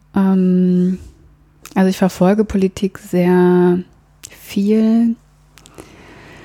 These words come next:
Ähm, und ich habe ja auch durch die Promotion mir irgendwie, äh,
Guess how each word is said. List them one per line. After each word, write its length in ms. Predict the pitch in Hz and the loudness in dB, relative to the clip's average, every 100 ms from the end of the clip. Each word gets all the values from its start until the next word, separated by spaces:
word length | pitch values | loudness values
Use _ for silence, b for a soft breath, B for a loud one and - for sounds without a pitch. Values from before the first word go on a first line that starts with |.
| B B B B B _ _ | B B B B B _ _
Ähm, 380 | 185 185 185 185 | 0 2 4 2
und 160 | 185 180 | 0 -2
ich 120 | 175 | -2
habe 180 | 185 208 | -2 -2
ja 120 | 180 | -2
auch 140 | - 190 | 0 0
durch 200 | 196 196 | 0 -2
die 120 | 185 | -4
Promotion 840 | - 190 185 185 - 185 196 202 196 | -4 -2 0 -2 -4 -2 2 2 2
mir 360 | 196 190 190 - | 2 2 0 0
irgendwie, 680 | 190 190 190 190 190 190 185 | 0 0 0 0 2 0 -2
äh, 680 | - - 185 185 190 196 | -4 -4 -2 0 -2 -2